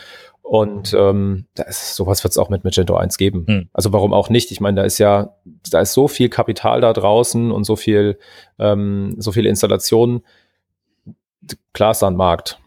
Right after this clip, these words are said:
Speaker 2: Ja.
Speaker 1: Muss man halt nutzbar machen, fertig.
Speaker 2: Ja.
Speaker 1: So, und Magento zwei, klar, kann man einsetzen, ist sicherlich auch gut.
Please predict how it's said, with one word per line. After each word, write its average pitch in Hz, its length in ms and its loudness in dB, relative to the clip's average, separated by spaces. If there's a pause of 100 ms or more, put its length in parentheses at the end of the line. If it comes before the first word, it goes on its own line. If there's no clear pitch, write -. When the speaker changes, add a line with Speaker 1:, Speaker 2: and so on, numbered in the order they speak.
(100)
Speaker 2:
Ja. 98 200 2
Speaker 1:
Muss - 140 -8
man 98 280 -2
halt 98 140 -4
nutzbar 101 300 -2
machen, 92 240 -14
fertig. - 400 -8
Speaker 2:
Ja. 95 140 2 (140)
Speaker 1:
So, 95 140 0
und 90 160 -2
Magento 110 280 2
zwei, 110 300 0
klar, 147 220 -2
kann - 120 -4
man 107 120 0
einsetzen, 143 400 -2
ist 113 60 -4
sicherlich 117 320 -2
auch 98 120 -6
gut. 160 240 0